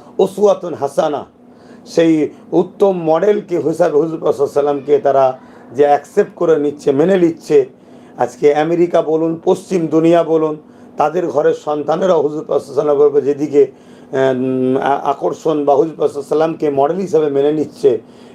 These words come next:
এই স্বৈরাচারী জালিমরা এগুলো মেনে নিতে পারছে না। তাই এরা জুলুম করে, অত্যাচার করে এই প্রেম, ভালোবাসা হুজুরের থেকে সরাবার চেষ্টা করছে। কিন্তু আমি মনে করি ব্যথা যত বাড়বে, তত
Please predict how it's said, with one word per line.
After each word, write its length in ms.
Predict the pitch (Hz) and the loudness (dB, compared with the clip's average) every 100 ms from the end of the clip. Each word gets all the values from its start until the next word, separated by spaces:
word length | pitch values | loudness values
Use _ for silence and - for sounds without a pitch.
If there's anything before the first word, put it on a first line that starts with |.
| - | -2
এই 260 | 147 156 151 | 0 2 0
স্বৈরাচারী 680 | 147 160 160 151 156 143 143 | 0 2 2 2 0 -4 -4
জালিমরা 500 | 120 131 151 160 135 | 0 0 0 -2 0
এগুলো 200 | 127 147 | 0 -2
মেনে 180 | 131 123 | -4 -4
নিতে 240 | 123 123 | -2 -2
পারছে 400 | - - - 127 | -6 -14 -6 -6
না। 100 | 120 - - - - - | -6 -12 -20 -20 -20 -4
তাই 280 | 165 196 196 | 0 0 0
এরা 180 | 196 185 | 0 0
জুলুম 440 | 131 156 220 220 | -2 -4 -2 -2
করে, 200 | 180 185 | 0 2
অত্যাচার 520 | 165 156 175 170 190 | 2 2 -4 0 -2
করে 240 | - 170 151 | -2 -2 0
এই 180 | 156 147 | 0 -2
প্রেম, 440 | - 160 175 175 - - - - - | 0 2 2 -2 -10 -20 -20 -20 -4
ভালোবাসা 580 | 110 226 170 175 175 165 | 0 2 2 0 0 -2
হুজুরের 380 | 139 143 165 160 | -2 -2 -2 -2
থেকে 200 | - 151 | -2 0
সরাবার 480 | 139 135 143 147 151 147 _ _ - - | 2 2 2 2 0 -4 _ _ -20 0
চেষ্টা 360 | 156 - 196 | 0 2 0
করছে। 380 | 196 202 185 202 | 2 0 0 -4
কিন্তু 220 | 180 151 | -4 -2
আমি 100 | 143 | -2
মনে 220 | 147 175 196 | 0 -2 2
করি 360 | 202 214 214 - _ - - - - - | 2 2 -2 -14 _ -20 -20 -20 -20 -18
ব্যথা 480 | 104 147 151 156 156 | -2 0 0 -4 -2
যত 240 | 147 143 | -2 -4
বাড়বে, 560 | 139 120 127 131 139 - _ - - - - | -2 0 0 2 2 2 _ -20 -20 -20 -4
তত 280 | - - | -4 -4